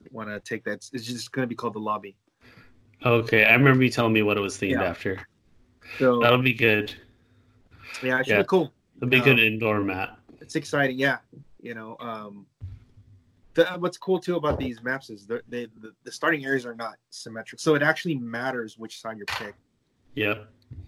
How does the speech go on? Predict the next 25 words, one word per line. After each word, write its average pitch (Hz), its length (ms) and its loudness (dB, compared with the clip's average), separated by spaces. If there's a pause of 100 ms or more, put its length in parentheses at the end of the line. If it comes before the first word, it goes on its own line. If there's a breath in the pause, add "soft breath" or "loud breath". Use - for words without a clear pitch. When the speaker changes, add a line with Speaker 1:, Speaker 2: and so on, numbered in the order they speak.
(160)
Speaker 2:
and 123 80 2
we 117 80 4
talked 113 280 2
about 113 140 4
that 104 160 2
with, 101 200 -4
uh, 101 200 4
when 110 200 4
we're 107 60 4
picking 104 320 2
our 95 80 4
maps 92 420 -4 (380 loud breath)
Speaker 1:
Yeah. 110 120 -10
Speaker 2:
to 117 140 2
add, 98 260 2 (100)
uh, 95 240 4 (100)
the 110 60 2
Bronze 98 240 4
Age 92 160 -2
maps 98 240 -4
to 92 80 -2
add. 85 260 -4 (560)
Speaker 1:
Yeah, - 160 -6
so 180 200 2
that, 160 240 2